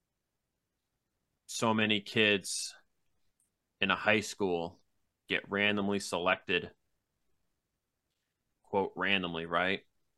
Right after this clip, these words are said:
And they're shoved into this survival situation where they have to run from the cops.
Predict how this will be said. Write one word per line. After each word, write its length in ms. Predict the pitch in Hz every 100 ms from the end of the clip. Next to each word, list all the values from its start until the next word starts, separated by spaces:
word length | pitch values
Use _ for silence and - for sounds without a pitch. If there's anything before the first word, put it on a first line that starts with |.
| _ _ - - _ _
And 640 | 95 95 90 85 80 80 82 _ _ _ _ _ _ _ _ _ _ _ _ _
they're 220 | 107 92
shoved 380 | - - 147 104
into 220 | 117 101
this 260 | 101 101 -
survival 880 | - 104 90 92 95 107 92 85 82
situation 1000 | - - 95 98 87 90 87 85 80 80 - _ _ _ _ _ _ _
where 140 | - 90
they 120 | 87
have 220 | 95 98
to 100 | -
run 360 | 87 90 101 104
from 200 | 110 101
the 80 | 90
cops. 720 | - 98 90 - - -